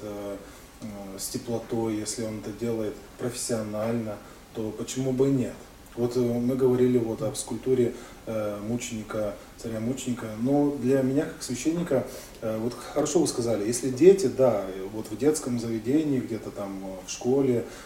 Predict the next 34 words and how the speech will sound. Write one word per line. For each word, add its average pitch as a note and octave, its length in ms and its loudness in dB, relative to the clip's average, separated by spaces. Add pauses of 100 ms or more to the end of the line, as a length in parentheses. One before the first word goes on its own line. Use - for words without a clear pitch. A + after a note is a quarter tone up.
(140)
э, G2+ 380 -4
такое - 240 -8
архитектурное A#2+ 840 -2
или G2 140 -6
там, F#2+ 180 -10 (100)
где F#2+ 100 -8
занимается G2 480 -8
вот G2 100 -10
эта G2+ 220 -8
лепка, C3+ 300 0
это A#2+ 140 -4
было A#2+ 200 2
бы A#2+ 120 0
неплохо. B2+ 500 -2 (540)
Но, B2+ 640 4
э, A#2+ 320 0
для B2 520 6
многих C3+ 540 2
людей, B2+ 500 6
для A#2+ 160 2
большинства A#2+ 640 4
людей, A#2 380 2
особенно G#2+ 560 -6 (420)
в - 100 -10
Крыму, B2 520 2
особенно, A2 560 -2 (400)
э, G#2 380 -6
в A2 40 -2
России, C3 500 0
да, A#2 260 2
для A2 160 -4
которых, A#2 520 -4
э, A2 160 -4
царь A#2+ 180 -2